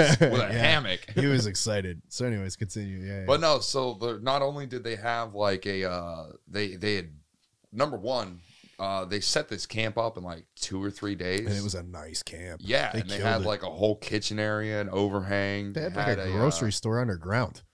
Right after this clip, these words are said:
Speaker 1: yeah,
Speaker 2: It was
Speaker 1: they had
Speaker 2: awesome.
Speaker 1: dug
Speaker 2: Yeah.
Speaker 1: into a
Speaker 2: Yeah,
Speaker 1: hill
Speaker 2: yeah.
Speaker 1: to keep, like, their perishables and shit a little cooler.
Speaker 2: Yeah.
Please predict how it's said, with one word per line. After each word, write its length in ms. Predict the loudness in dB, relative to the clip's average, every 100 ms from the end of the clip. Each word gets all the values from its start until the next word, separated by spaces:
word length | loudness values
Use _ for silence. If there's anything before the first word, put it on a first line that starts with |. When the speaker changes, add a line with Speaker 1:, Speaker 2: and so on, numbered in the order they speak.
| -2
Speaker 1:
yeah, 160 | 0 2
Speaker 2:
It 40 |
was 80 | 0
Speaker 1:
they 60 |
had 80 | 0
Speaker 2:
awesome. 140 | -2 2
Speaker 1:
dug 220 | 2 2
Speaker 2:
Yeah. 40 | -2
Speaker 1:
into 280 | -8 -6 -4
a 40 |
Speaker 2:
Yeah, 60 | 0
Speaker 1:
hill 220 | 2 0
Speaker 2:
yeah. 60 |
Speaker 1:
to 140 | -2 -8
keep, 280 | -6 -4 0
like, 200 | -2 -2
their 100 | -4
perishables 720 | 0 2 0 -2 -2 0 -2
and 100 | -6
shit 280 | -2 -2 -4
a 60 | -4
little 220 | -4 -4
cooler. 540 | -6 -4 -2 -2 -6 _ -12
Speaker 2:
Yeah. 180 | -12